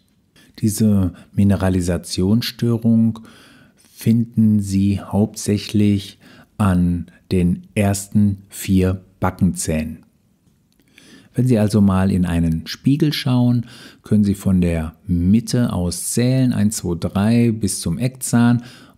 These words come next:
und ab dem vierten Zahn beginnen im Prinzip die Backenzähne. Häufig weisen aber auch die Schneidezähne diese,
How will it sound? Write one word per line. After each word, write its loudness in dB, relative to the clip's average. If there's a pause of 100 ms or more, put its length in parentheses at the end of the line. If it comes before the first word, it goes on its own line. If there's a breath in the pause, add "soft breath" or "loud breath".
(100)
und 2
ab -4
dem 0
vierten 0
Zahn 0
beginnen 2
im -2
Prinzip -4
die 2
Backenzähne. -6 (300 loud breath)
Häufig 0
weisen 2
aber -6
auch 0 (400 loud breath)
die 2
Schneidezähne 0 (320 loud breath)
diese, 0